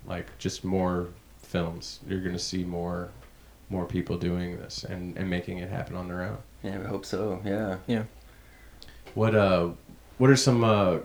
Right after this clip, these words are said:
Speaker 1: crazy obstacles that you, that you had to, uh,
Speaker 2: <laughs>
Speaker 1: to jump over?
Speaker 2: Um,
Speaker 1: Besides, I mean, finding the money, obviously, but
Speaker 2: I mean, finding the,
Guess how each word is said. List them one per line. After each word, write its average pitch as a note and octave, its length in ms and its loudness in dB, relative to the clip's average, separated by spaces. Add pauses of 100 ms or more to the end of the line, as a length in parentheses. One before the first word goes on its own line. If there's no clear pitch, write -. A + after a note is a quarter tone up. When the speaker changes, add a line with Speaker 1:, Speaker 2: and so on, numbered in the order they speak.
(140)
Speaker 1:
crazy A2 300 4
obstacles G2+ 440 2
that - 120 0
you, G2 300 0 (100)
that F2 160 -2
you G#2 80 0
had G2+ 220 0
to, G2 500 -2
uh, F2+ 340 0 (380)
Speaker 2:
<laughs> - 400 -20
Speaker 1:
to G#2+ 140 -2
jump G2 320 0
over? F2 400 2 (420)
Speaker 2:
Um, A2 440 6
Speaker 1:
Besides, G2 640 2
I G#2 80 0
mean, G2+ 220 0
finding G2+ 400 0
the F#2+ 80 0
money, G#2 340 0
obviously, F#2 680 0
but F2 340 -2 (300)
Speaker 2:
I A#2+ 40 2
mean, A#2 220 4
finding C#3+ 320 4 (140)
the, F#2+ 60 -8